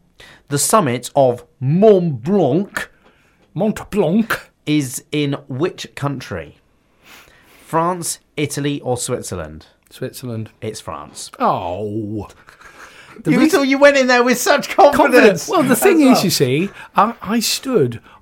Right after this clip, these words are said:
Speaker 2: on a hillock in Switzerland, and right in front of me is Mont Blanc. But of course, the thing is, there are three borders that cross that particular
Speaker 1: Yes.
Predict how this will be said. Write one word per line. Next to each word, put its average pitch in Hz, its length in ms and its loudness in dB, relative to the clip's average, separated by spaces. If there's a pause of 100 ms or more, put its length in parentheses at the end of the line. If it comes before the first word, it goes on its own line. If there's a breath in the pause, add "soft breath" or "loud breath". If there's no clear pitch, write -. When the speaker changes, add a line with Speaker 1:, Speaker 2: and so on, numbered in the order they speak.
Speaker 2:
on 185 160 -2
a 156 40 -2
hillock 190 500 -4
in 151 140 -2
Switzerland, 127 760 -8
and 160 200 -4
right 220 180 -4
in 147 80 -2
front 196 240 -4
of 101 100 -10
me 127 120 -10
is 151 120 -6
Mont 160 260 -6
Blanc. 175 340 -2 (260 loud breath)
But 202 120 -2
of 190 60 0
course, 196 200 -4
the 170 60 -14
thing 185 260 -4
is, 123 200 -4 (240 loud breath)
there 165 180 -4
are 160 140 -6
three 190 340 -6
borders 143 760 -2
that - 180 -14
cross - 600 -10 (180)
that 131 280 -10
particular 110 600 -12 (120)
Speaker 1:
Yes. 92 540 -10